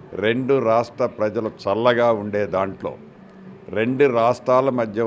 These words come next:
ఉన్న చిన్న చిన్న రెండు మూడు అంశాలు ఉన్నాయి. వాటిని పరిష్కరించుకునే దాంట్లో ఒక సోదర భావంతో మెలిగి తప్పకుండా వాటిని పరిష్కరించుకునేటట్లు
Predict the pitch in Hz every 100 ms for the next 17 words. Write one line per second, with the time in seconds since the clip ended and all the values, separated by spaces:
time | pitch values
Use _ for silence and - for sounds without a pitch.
0 | 110 113 110 - 107 117 - 113 113 101
1 | 101 104 104 95 98 123 110 107 110 127
2 | - - - - - - 92 113 120 127
3 | 131 110 107 - 131 131 113 - 117 113
4 | 92 104 107 110 92 - - - - -
5 | - - - - - - - - - -
6 | - 107 - 110 82 - - - - -
7 | 123 131 147 151 127 123 127 127 107 117
8 | 110 - - - - - - - 92 104
9 | 120 127 127 76 - - - - - 110
10 | - 135 135 135 143 143 123 120 113 -
11 | 104 107 - 135 123 - 120 117 104 82
12 | - - - - - - - 113 107 123